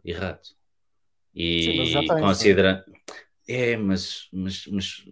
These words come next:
Speaker 1: se quiseres o rato e o teclado para o iPad, ou se quiseres o,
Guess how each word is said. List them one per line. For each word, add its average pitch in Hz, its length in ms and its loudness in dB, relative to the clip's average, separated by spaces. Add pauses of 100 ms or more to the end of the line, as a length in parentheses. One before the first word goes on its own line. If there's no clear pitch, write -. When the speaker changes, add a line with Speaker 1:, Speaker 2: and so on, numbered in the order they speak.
Speaker 1:
se - 140 -14
quiseres 95 360 -2
o 98 60 -2
rato 98 300 -4
e 95 40 -2
o 92 60 -12
teclado 98 500 -4
para 98 140 -6
o 101 60 0
iPad, 98 380 -4 (680)
ou 95 80 4
se - 80 -4
quiseres 95 320 6
o, 107 180 4